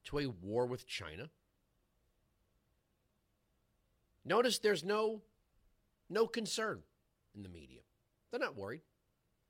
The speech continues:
If Donald Trump had said he was readying for a war with China, they would lose their minds. They would lose their damn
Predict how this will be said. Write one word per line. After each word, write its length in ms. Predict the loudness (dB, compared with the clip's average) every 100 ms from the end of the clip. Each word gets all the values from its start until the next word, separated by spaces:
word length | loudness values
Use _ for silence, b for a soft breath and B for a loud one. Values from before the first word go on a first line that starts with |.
| _ _ _ _ _ _ _ _ _ _ _ _ _ _ _ _ _ _ _ _ _ _ -6
If 200 | -4 6
Donald 360 | 8 8 6
Trump 320 | 4 2 2
had 160 | 2 -6
said 360 | -2 2 2 0 _ _ _ _ -14
he 160 | -2
was 200 | 0 0
readying 520 | 0 2 2 -2 -4
for 240 | -6 0 0
a 80 | 0
war 380 | -4 -2 0
with 220 | -2 -4 -8
China, 420 | -8 -8 -10 -12 _ _ _ _ _ _ _ _ _ _ _ _ _ _ _ _ _ _ _ _ -2
they 80 | 0
would 140 | 0
lose 300 | -4 -6 -4
their 120 | -4
minds. 540 | -4 -8 -12 -16 -20 -20 _ _ _ _ _ _ _ _ _ _ _ _ _ _ _ _ _ _ _ _
They 80 | 0
would 160 | 0 -2 -6
lose 480 | -4 -2 -4 -6 -12 -6
their 160 | -4
damn 540 | -4 -8 -10 -10 -14